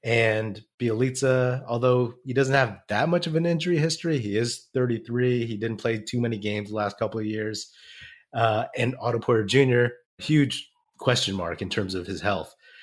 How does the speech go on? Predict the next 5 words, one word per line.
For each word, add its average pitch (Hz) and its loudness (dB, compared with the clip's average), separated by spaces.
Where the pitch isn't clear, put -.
So 120 4
you 127 0
gotta 135 4
assume 123 2
that 98 -2